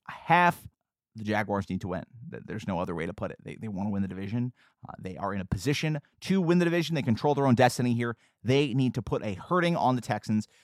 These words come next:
The Texans just keep winning. I, I don't understand. Every week the line feels out of order. Uh, they were getting fourteen point lines, thirteen point lines, seven point lines against a, a, a Titans team that looked pretty bad the week prior.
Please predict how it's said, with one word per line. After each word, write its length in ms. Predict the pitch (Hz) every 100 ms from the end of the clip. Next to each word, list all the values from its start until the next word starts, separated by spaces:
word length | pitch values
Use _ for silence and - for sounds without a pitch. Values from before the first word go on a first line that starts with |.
| _
The 60 | -
Texans 340 | 208 202 180
just 140 | 143 131
keep 160 | 139
winning. 240 | 107 101 92
I, 60 | -
I 60 | 143
don't 160 | 151 151
understand. 480 | 143 123 135 127
Every 260 | 120 127 139
week 180 | 127 113
the 80 | 113
line 400 | 107 107 107 107
feels 280 | - 113 104
out 160 | 101 104
of 80 | 95
order. 320 | 95 98 98 - _ 82
Uh, 140 | 85
they 100 | 98
were 80 | 101
getting 280 | 113 85 101
fourteen 380 | 131 123 123 113
point 240 | 120 98
lines, 300 | 113 113 110
thirteen 260 | 123 123 113
point 240 | 117 101
lines, 340 | 104 104 101 - _
seven 280 | - 143 131
point 180 | 127 113
lines 240 | 113 110
against 300 | 98 104 -
a, 40 | 98
a, 320 | 92 - 64 -
a 40 |
Titans 360 | - 117 113 107
team 220 | 117 104
that 120 | 98
looked 240 | 107 107 -
pretty 140 | 110
bad 340 | 92 95 98 98
the 80 |
week 160 | 95 98
prior. 420 | - 92 90 90